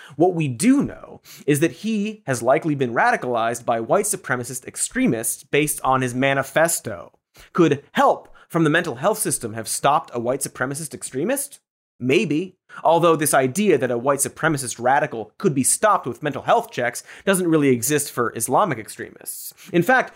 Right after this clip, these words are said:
some research indicates that one of the best ways to interrupt violent radicalization of an individual is through informal interventions by family and friends. And to prevent violent radicalization on a wider scale,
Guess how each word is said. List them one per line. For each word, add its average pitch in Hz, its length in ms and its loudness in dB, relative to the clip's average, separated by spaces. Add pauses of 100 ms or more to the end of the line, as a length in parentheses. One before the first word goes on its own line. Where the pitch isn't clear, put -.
(140)
some 247 280 0
research 220 380 0
indicates 175 540 -4
that 143 200 -8
one 185 200 0
of 175 80 -2
the 147 80 -2
best 160 320 0
ways 165 380 0
to - 140 -12
interrupt 151 440 0
violent 127 440 0
radicalization 131 880 -2
of 113 140 -4
an 120 80 -8
individual 143 640 -2 (220)
is 147 140 -4
through 190 180 -4
informal 196 540 0
interventions 147 640 -4
by 110 160 0
family 180 420 0
and 107 140 -12
friends. - 640 -4 (300)
And 143 120 -2
to 143 60 -8
prevent 185 380 -2
violent 151 400 0
radicalization 147 760 -2
on 120 80 -6
a 113 100 -2
wider 180 380 2
scale, 92 580 -8